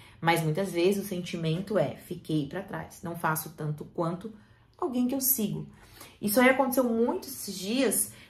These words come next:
recentemente virou uma polêmica com a Manucci, né? Em que ela mostra uma rotina de super produtividade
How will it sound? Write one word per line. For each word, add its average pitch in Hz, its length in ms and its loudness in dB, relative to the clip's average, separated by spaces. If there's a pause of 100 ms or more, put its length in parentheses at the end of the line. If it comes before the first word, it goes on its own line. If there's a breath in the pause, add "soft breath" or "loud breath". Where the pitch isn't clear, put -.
recentemente 202 560 0
virou 180 140 2
uma 185 140 -2
polêmica 202 540 0
com 208 220 2
a 214 300 0
Manucci, - 840 0 (420)
né? 220 260 -2 (260 loud breath)
Em 196 100 -4
que 214 100 2
ela 196 160 4
mostra 196 320 0
uma 185 100 -2
rotina 185 380 -2
de 185 60 -6
super 233 460 -2
produtividade 208 920 2